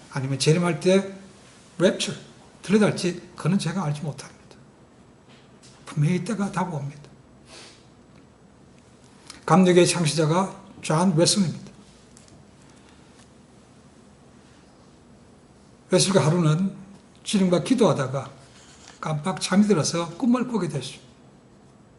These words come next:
천국에 가는 꿈을 꿨죠. 천국 입구에 갔더니 천사가 지키고 있더라는 거죠. 천사에게 물었습니다.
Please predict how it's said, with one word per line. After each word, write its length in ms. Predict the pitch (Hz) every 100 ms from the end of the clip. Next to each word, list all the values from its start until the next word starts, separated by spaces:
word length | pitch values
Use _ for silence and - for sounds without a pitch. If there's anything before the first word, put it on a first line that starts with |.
| - - - -
천국에 340 | - 240 240
가는 180 | 180 156
꿈을 220 | - 151
꿨죠. 260 | - - - - - - - - - - _ - - - _ - - - - - -
천국 280 | - 196 180
입구에 220 | 165 185
갔더니 440 | 165 151 160 160
천사가 400 | 147 254 220 214
지키고 320 | - - 190 151
있더라는 320 | - 151 147
거죠. 280 | 139 - - - - - - - - - - - - - - - -
천사에게 480 | - - 165 151 143
물었습니다. 480 | 143 151 - - -